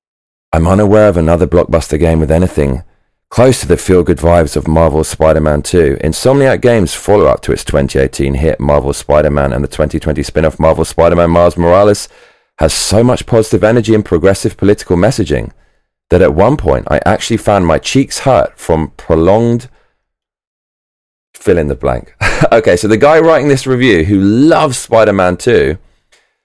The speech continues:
this is, uh, one of the tweets he made. He said, "I completely forgot overnight that I installed a Chrome extension that changes all instances of Trump in my browser to the big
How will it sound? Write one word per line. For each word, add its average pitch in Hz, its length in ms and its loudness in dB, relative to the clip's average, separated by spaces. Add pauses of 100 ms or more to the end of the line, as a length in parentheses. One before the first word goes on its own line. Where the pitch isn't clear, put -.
(300)
this 120 220 0
is, 107 180 2
uh, 92 180 4
one 90 180 2
of 82 80 0
the 82 80 0
tweets - 400 -4
he 82 180 -2
made. 80 420 0 (520)
He 95 100 -2
said, - 240 0
"I 104 80 2
completely 151 400 0
forgot 127 380 0
overnight 98 580 2
that 53 120 2
I 85 100 0
installed 95 420 0
a - 40 -4
Chrome 120 300 0
extension 76 540 -4
that - 160 -2
changes 98 420 -2
all 123 300 2
instances 82 580 -4
of 76 100 -4
Trump 113 420 -2
in 80 100 -6
my 80 160 0
browser 85 460 0
to - 120 -6
the 73 100 0
big 101 300 -2